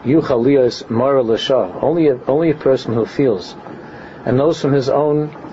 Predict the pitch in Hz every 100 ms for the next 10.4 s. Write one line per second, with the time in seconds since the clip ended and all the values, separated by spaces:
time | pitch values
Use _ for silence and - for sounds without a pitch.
0 | - - - 147 175 160 143 160 170 -
1 | 214 214 113 95 - - 120 143 143 147
2 | 139 - - - - - 156 151 - 135
3 | 123 123 - - - - - - - -
4 | - - - - - - - - 135 127
5 | 123 180 196 - - - 101 135 143 131
6 | 156 156 147 - - - - - - -
7 | - - - - 143 - 135 - - -
8 | - - 107 127 - 127 127 113 117 127
9 | 131 214 220 - 101 110 123 135 143 190
10 | 247 - 82